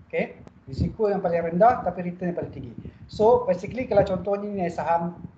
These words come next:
saham A, kita sini mungkin saham B, okey, saham C, saham D, saham E, okey. Right? Tapi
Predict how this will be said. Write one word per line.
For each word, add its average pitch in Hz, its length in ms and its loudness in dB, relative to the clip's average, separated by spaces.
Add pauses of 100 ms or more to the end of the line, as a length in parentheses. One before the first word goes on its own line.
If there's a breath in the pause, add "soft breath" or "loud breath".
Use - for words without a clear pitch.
(280)
saham 165 480 -4
A, 185 160 -4 (240)
kita 160 480 0
sini 170 240 -4
mungkin 170 320 -4
saham 151 400 0
B, - 20 -4 (840)
okey, 143 160 -6
saham 156 320 2
C, - 120 -14 (760)
saham 147 480 -2
D, 160 40 -10 (760)
saham 147 480 2
E, 175 400 0
okey. 196 320 -2 (560)
Right? 175 320 4 (320)
Tapi 254 160 2